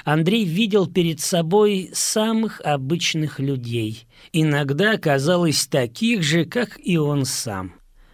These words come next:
"Послушайте, как же вы могли, как позволили себе сотворить такое в захваченных вами землях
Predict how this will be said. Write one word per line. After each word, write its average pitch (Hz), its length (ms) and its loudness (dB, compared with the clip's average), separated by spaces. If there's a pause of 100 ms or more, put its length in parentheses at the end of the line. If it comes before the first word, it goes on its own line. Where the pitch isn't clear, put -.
(240)
"Послушайте, 139 1000 -4 (480)
как 214 240 2
же 196 160 2
вы 208 200 2
могли, 202 920 0 (280)
как - 300 2
позволили 202 920 4
себе 170 580 2
сотворить 185 1040 0
такое 165 720 0
в 113 80 -4
захваченных 160 1080 0
вами 160 320 0
землях 170 680 0